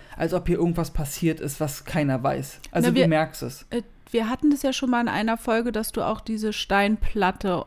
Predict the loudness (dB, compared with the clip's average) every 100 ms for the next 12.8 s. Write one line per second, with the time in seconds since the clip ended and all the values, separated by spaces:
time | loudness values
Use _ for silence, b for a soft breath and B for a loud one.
0 | -6 -4 -2 -2 0 0 0 0 -2 -2
1 | -2 -4 -4 -6 0 0 0 -2 -2 -2
2 | -2 -2 -2 -2 -4 -2 -2 -4 -6 -2
3 | 0 0 -2 -4 -2 -2 -2 2 2 0
4 | -2 -4 -4 -6 -4 -2 -2 -4 -4 -2
5 | 0 2 4 2 2 2 2 2 2 4
6 | 2 2 0 -2 -4 -4 -2 -4 -4 0
7 | 4 4 4 2 0 0 -2 -2 -6 -8
8 | -16 -6 -4 -4 -2 0 0 -2 -2 0
9 | 0 0 4 6 4 4 4 4 4 0
10 | 0 4 4 4 4 4 4 4 4 4
11 | 4 2 2 4 4 4 2 2 2 2
12 | 0 2 2 6 4 4 0